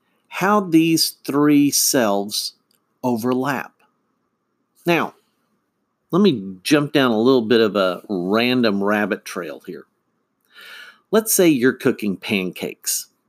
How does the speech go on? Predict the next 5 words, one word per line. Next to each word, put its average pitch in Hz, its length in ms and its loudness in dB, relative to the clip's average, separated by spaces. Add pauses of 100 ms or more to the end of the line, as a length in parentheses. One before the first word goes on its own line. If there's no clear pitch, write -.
(360)
for 123 100 -2
breakfast. 95 680 -4
Saturday 135 460 2
morning, 135 800 2 (520)
uh, 101 680 -4